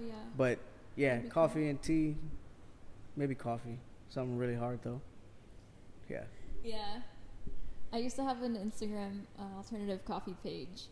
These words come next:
Speaker 2: Okay.
Speaker 1: So I think I love the, like, black coffee with, like, skulls kind of
Speaker 2: For sure.
Speaker 1: branding. I think it's badass.
Speaker 2: Yeah, for sure.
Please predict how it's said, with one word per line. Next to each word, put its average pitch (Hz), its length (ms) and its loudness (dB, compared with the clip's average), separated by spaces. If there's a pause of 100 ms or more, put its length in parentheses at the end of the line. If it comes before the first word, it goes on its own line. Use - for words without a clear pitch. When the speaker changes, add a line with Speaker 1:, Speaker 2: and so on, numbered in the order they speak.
Speaker 2:
Okay. 143 240 2
Speaker 1:
So 185 480 0
I 214 120 -2
think 208 200 -2
I 202 100 0
love 185 340 0 (500)
the, 185 80 -4
like, 170 380 -6 (1160)
black 214 340 -4
coffee 208 500 -4
with, 202 160 -8
like, 180 180 -6
skulls 190 800 -6
kind 180 200 -8
of 175 120 -10 (440)
Speaker 2:
For 151 100 0
sure. 170 220 4
Speaker 1:
branding. 208 680 2
I 208 60 -6
think 202 240 -6 (400)
it's 202 120 -8
badass. 185 420 -4 (120)
Speaker 2:
Yeah, 165 200 2 (180)
for 135 100 2
sure. 165 300 10